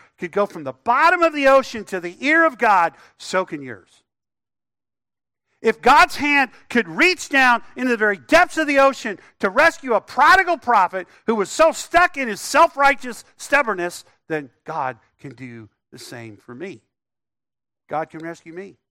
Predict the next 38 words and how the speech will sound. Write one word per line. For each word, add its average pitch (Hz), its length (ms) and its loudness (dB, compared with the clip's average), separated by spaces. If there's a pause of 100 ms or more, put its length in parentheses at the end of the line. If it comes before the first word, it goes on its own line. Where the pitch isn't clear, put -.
(1300)
And 143 140 -20
God 131 240 -12
can 135 180 -20
rescue 120 340 -20
you. 151 220 -20 (1080)
That 185 160 -2
brings 196 200 -6
us 165 80 -16
to 170 80 -14
the 156 80 -16
third 202 300 -2
thing 160 240 -8 (260)
in 165 140 -6
the 151 80 -8
prayer, 208 340 2
and 170 100 -2
that 190 220 0
is 180 340 -6 (360)
this 190 300 -4
self-righteous 208 1080 -2 (340)
comparison. 214 800 -4 (680)
And 185 160 -4
you 180 80 -14
see 285 280 -8
this 214 240 -2
in 208 100 -10
verses 185 400 -8
seven 165 460 -4 (380)
through 170 200 -10
eight. 208 360 -4
Jonah 233 400 -2
has 202 180 -2
cried 247 360 2
out 233 240 4
to 214 100 -10
the 214 100 -4
right 226 320 0
person. 185 440 -6